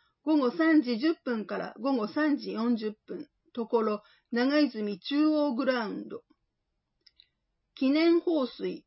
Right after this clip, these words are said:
小雨決行。時間、午後四時十分から午後四時二十分。ところ、黄瀬川。長泉北中学校西側。時間は目安のため変更になる場合があります。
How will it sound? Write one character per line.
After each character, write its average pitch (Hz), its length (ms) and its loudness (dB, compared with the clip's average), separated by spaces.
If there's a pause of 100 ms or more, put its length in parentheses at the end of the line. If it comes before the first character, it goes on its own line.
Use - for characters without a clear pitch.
(140)
小 247 120 -8 (140)
雨 294 220 2
決 247 220 -8 (100)
行。 214 380 -2 (160)
時 214 220 -8
間、 220 300 -4 (280)
午 320 160 6
後 269 140 6
四 330 160 4
時 247 200 -4
十 339 160 0 (100)
分 220 200 -4
か 196 120 -6
ら 185 280 -8
午 269 140 2
後 233 140 4
四 285 180 0
時 214 180 -8
二 214 240 -2
十 254 180 -2 (160)
分。 - 220 -14 (220)
と 214 140 -10
こ 220 160 -2
ろ、 208 220 -2 (180)
黄 262 120 -2
瀬 254 60 -2
川。 214 400 -4 (580)
長 254 300 0
泉 214 360 -2
北 311 280 4
中 302 260 0
学 294 280 0
校 285 220 -4
西 214 320 -6
側。 190 380 -6 (1400)
時 220 180 -8
間 285 280 0
は 302 160 6
目 240 140 2
安 254 280 0
の 262 140 -2
た 233 160 -4
め 233 400 -4
変 285 240 2
更 320 200 4
に 320 140 6
な 320 120 6
る 240 140 4
場 214 140 2
合 294 120 0
が 285 200 0
あ 254 60 -2
り 240 120 -2
ま 220 200 -4
す。 - 120 -20